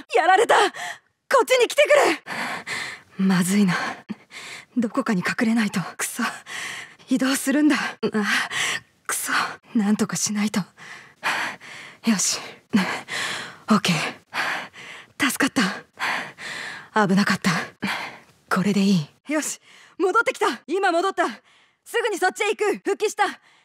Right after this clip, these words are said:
今向かう。戻ってきたぞ。今の状況は遅れてすまない。戻ってきたぞ。ありがとう。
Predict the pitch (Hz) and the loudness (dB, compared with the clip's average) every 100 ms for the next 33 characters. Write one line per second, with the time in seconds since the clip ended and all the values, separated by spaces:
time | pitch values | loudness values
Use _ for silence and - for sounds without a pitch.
0 | _ 359 466 415 392 403 233 339 370 415 | _ -2 0 0 2 0 0 -4 -2 0
1 | - 415 339 277 - _ _ _ 381 415 | 0 -2 -2 -4 -8 _ _ _ -2 0
2 | 392 370 370 403 392 359 - - 339 349 | 0 0 0 2 2 0 -2 -2 0 -2
3 | 370 349 349 262 214 - - - - 359 | 0 0 2 0 -6 -18 -20 -18 -2 0
4 | 403 403 - 311 247 - 254 285 294 277 | 0 0 0 -2 -2 -2 2 4 6 6